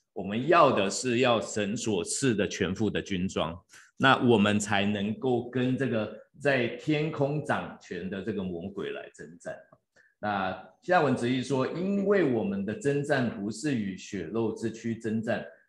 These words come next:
而是与统治者、掌权者，啊，这黑暗的宇宙掌权者、天界邪恶的属，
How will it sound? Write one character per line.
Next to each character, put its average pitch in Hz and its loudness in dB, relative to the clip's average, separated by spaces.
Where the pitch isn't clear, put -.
而 107 -2
是 143 -2
与 98 -4
统 90 -8
治 135 -4
者、 90 -8
掌 82 -6
权 92 -6
者， 85 -10
啊， 78 -8
这 113 -4
黑 123 -2
暗 117 0
的 92 -6
宇 90 -8
宙 120 -2
掌 67 -8
权 - -10
者、 - -12
天 156 -4
界 135 -2
邪 101 -4
恶 127 0
的 101 -2
属， - -10